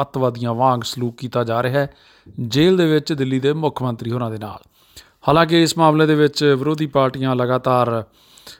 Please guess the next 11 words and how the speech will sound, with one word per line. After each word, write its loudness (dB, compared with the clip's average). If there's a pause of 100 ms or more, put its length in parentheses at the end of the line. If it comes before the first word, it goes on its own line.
(180)
ਆਪਣਾ 0 (240)
ਜਵਾਬ 2 (100)
ਤਿੱਖਾ 0
ਸ਼ਬਦਾਂ 0
ਦੇ 2
ਵਿੱਚ -2
ਦਿੰਦੀਆਂ 0
ਰਹੀਆਂ, 4
ਲੇਕਿਨ 0
ਦੂਜੇ -2
ਪਾਸੇ 2